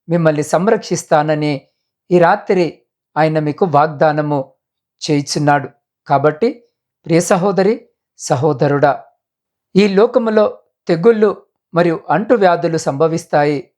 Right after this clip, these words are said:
కానీ అవి మీకు ఏమైనా సరే ఎటువంటి హానిని కలిగించవు. కానీ ఈరోజు ఈ వాక్యము వినిచిన్న మీరు యేసు క్రీస్తు ప్రభు స్వరం, ఆయన జ్ఞానం యొక్క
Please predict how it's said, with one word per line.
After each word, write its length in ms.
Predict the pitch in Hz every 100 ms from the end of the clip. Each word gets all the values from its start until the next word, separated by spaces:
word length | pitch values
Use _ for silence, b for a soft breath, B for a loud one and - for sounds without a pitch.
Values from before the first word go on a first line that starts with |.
| _ _
కానీ 280 | 147 147 226 - _ _ _ _ -
అవి 180 | 160 202
మీకు 540 | 196 190 196 175 - _ -
ఏమైనా 500 | 147 175 214 208 175
సరే 320 | 160 151 185 - - _ _ _ -
ఎటువంటి 520 | 165 214 247 226 208
హానిని 440 | 165 151 180 180 165
కలిగించవు. 680 | 151 143 151 156 175 135
కానీ 360 | 131 - 180 349 _ _ _ _ _ -
ఈరోజు 640 | 185 180 220 180 202 156 _ _ _ _
ఈ 120 | 156 175
వాక్యము 500 | 160 220 - 254 214
వినిచిన్న 480 | 180 165 - 156
మీరు 380 | 147 135 175 208 170 - _ _ _ _ 170
యేసు 360 | 202 226 - 185 -
క్రీస్తు 340 | 202 240 - 196
ప్రభు 520 | 160 160 165 165 - _ _
స్వరం, 460 | - - 151 151 214 - _ _ _ _ -
ఆయన 180 | 170 175
జ్ఞానం 520 | 147 143 170 247 240
యొక్క 260 | 208 180 -